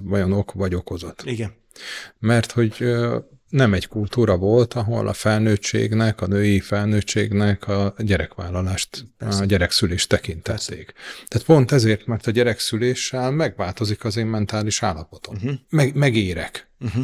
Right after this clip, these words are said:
Speaker 1: Eljutottam valahova, ahol, a-, am-, ami egy mérföldkő, ami egy jól tapintható
Speaker 2: Mhm.
Speaker 1: mérföldkő, mert ott gőgicsél a kezemben.
Speaker 2: Mhm.
Speaker 1: Ennek megint csak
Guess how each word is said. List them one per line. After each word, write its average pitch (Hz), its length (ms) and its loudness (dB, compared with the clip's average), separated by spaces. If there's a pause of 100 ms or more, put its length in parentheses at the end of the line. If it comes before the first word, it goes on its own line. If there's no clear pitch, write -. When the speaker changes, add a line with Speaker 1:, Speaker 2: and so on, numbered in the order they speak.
Speaker 1:
Eljutottam 120 640 0
valahova, 113 640 2
ahol, 139 520 -2 (200)
a-, 131 100 -6 (180)
am-, 151 200 0
ami 156 180 4
egy 143 120 4
mérföldkő, 104 720 2
ami 131 180 -2
egy 151 120 2
jól 208 240 6
tapintható 107 680 -2
Speaker 2:
Mhm. 117 80 -4
Speaker 1:
mérföldkő, 151 640 2
mert 151 220 4
ott 143 180 4
gőgicsél 117 480 2
a 117 60 0
kezemben. - 520 -4
Speaker 2:
Mhm. 139 180 2 (200)
Speaker 1:
Ennek 151 360 2
megint 139 320 4
csak - 180 -8